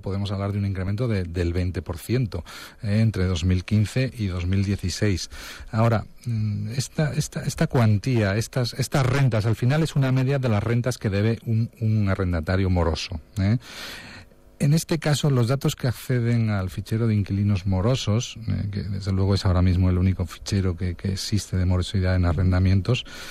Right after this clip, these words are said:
eh, son debidos en gran parte, en gran parte a un problema con el funcionamiento de los juzgados,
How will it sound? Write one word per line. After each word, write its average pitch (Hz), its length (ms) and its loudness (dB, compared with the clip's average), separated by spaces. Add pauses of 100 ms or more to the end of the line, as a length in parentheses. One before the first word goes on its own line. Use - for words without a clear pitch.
(180)
eh, 117 200 2
son 151 220 4
debidos 151 400 2
en 117 260 2 (100)
gran 135 420 2
parte, 110 400 -2
en 131 220 -2
gran 113 200 0
parte 117 320 -4
a 117 60 -2
un 120 100 4
problema 120 460 2
con 113 160 -2
el 98 80 -2
funcionamiento 95 600 0
de 139 100 0
los 113 120 -2
juzgados, 101 640 -6